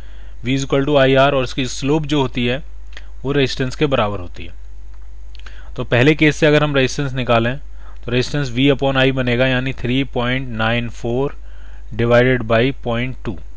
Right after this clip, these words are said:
Point हटाएंगे, ये point हट के यहाँ आ जाएगा, इससे divide करेंगे तो ये आ जाएगा नाइनटीन पॉइंट सेवन ओम। Resistance जो आ गया वो आपको कितना आ जाएगा, नाइनटीन पॉइंट सेवन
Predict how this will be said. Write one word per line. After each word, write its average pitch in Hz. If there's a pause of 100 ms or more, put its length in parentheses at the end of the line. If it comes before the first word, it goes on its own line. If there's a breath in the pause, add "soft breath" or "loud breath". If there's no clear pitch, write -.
(1500 soft breath)
Point 131
हटाएंगे, 135
ये 139
point 131
हट 120
के 131
यहाँ 127
आ -
जाएगा, 120
इससे 123
divide 123
करेंगे 127 (520 soft breath)
तो 120
ये 123
आ 123
जाएगा 120
नाइनटीन 123
पॉइंट 123
सेवन 98 (1120)
ओम। 113 (1300 loud breath)
Resistance 127
जो 139
आ 120
गया 117
वो 123
आपको 123
कितना 127
आ 123
जाएगा, 123 (380 loud breath)
नाइनटीन 120
पॉइंट 131
सेवन 120